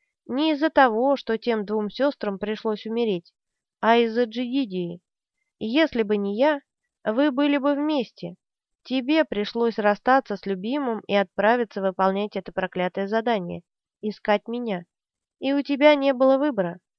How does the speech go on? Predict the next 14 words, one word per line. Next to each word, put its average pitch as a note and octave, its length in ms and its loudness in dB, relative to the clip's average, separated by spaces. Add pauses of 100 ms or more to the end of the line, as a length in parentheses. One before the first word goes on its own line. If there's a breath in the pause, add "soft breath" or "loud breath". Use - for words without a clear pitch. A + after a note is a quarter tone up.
(260)
Ты A#3 200 -2
получила G3+ 540 -2
приказ. A#3 540 -4 (480)
И B3 120 0
лишилась D#4 540 0
возлюбленного, G#3+ 920 2 (440)
лишилась B3 600 2
детей, B3+ 460 -2
которые G3 420 0
могли G3+ 360 0
бы G#3+ 220 0
у - 20 -4
вас F#3 240 0
родиться. A#3 560 -2